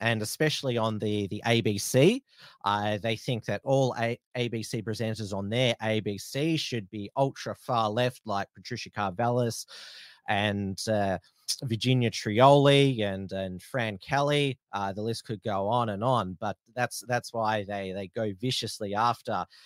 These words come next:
uh, impartial journalists like Lee Sales and, uh, Lisa Miller, uh, there. And, uh, I guess it's another example of,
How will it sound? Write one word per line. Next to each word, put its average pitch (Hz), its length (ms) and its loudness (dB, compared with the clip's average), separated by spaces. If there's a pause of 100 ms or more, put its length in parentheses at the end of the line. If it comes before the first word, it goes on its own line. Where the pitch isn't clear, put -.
(260)
uh, 98 380 0
impartial 117 640 0
journalists 107 680 -2
like 123 360 4 (220)
Lee 110 220 -6
Sales 95 640 -4
and, 98 580 -6
uh, 98 160 -6 (400)
Lisa 120 340 -2
Miller, 104 460 0 (240)
uh, 92 140 -6 (120)
there. 113 400 2 (160)
And, 101 400 -6
uh, 98 200 -2 (100)
I 90 140 -2
guess - 200 -6
it's - 160 -14
another 107 300 0
example 107 680 -4
of, 95 240 -2